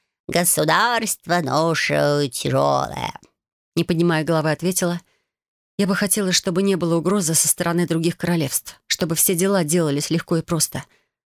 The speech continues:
Speaker 2: Но я знаю, что это невозможно. На земле мне приходилось пробиваться через тернии к звёздам.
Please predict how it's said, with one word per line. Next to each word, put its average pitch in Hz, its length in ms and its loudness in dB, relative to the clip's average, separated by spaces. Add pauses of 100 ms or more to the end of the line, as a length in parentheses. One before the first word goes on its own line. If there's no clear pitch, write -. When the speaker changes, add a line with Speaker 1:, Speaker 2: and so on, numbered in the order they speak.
(100)
Speaker 2:
Но 180 60 2
я 180 140 2
знаю, 170 180 2
что 175 160 -2
это - 140 -14
невозможно. 156 560 -2 (260)
На 185 60 2
земле 196 320 2
мне 185 140 0
приходилось 175 500 0
пробиваться 175 520 0
через 175 260 -2
тернии 170 340 0
к 147 60 -4
звёздам. 165 400 -2